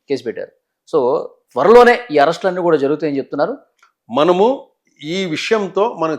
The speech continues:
Speaker 2: తెలుసుకోవాల్సింది ఏంటంటే,
Speaker 1: ఉమ్.
Speaker 2: సోషల్ మీడియా అంటే మొన్నటి వరకు ఏదంటే ఇది చేస్తే ఎవరు చూస్తారులే, ఈ పోస్ట్ ఒక రోజు అయిపోయింది, ఆ పోస్ట్ ఎవరు పట్టించుకుంటారనమో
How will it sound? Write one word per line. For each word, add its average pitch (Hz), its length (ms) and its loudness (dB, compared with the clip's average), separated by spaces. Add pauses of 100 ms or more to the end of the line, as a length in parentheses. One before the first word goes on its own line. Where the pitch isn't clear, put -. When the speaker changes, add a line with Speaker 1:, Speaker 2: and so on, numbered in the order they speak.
Speaker 2:
తెలుసుకోవాల్సింది 170 600 -4
ఏంటంటే, 120 580 -12
Speaker 1:
ఉమ్. 131 320 -6 (960)
Speaker 2:
సోషల్ 254 600 8
మీడియా 226 480 6
అంటే 185 560 2 (960)
మొన్నటి 185 500 2
వరకు 214 320 2
ఏదంటే 202 540 4
ఇది 190 140 2
చేస్తే 190 340 0
ఎవరు 180 320 4
చూస్తారులే, 175 680 2 (1900)
ఈ 170 200 4 (120)
పోస్ట్ 220 260 6
ఒక 180 200 6
రోజు 190 240 6
అయిపోయింది, 180 340 4
ఆ 180 80 8
పోస్ట్ 196 320 2
ఎవరు 185 160 6
పట్టించుకుంటారనమో 170 1120 0